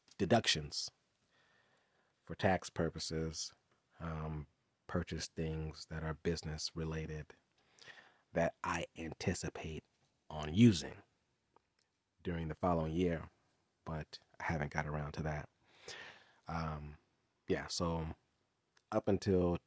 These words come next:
you know, up until this point, every podcast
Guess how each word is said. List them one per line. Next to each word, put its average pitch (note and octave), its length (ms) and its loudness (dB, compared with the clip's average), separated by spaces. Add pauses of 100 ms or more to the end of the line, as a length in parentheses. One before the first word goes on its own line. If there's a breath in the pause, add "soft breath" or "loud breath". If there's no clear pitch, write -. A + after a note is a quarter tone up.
(360)
you F2 80 -4
know, D#2 200 -6
up F#2+ 100 0
until G2 180 4
this G2+ 120 6
point, E2 380 -2
every E2 500 0
podcast D#2 840 -6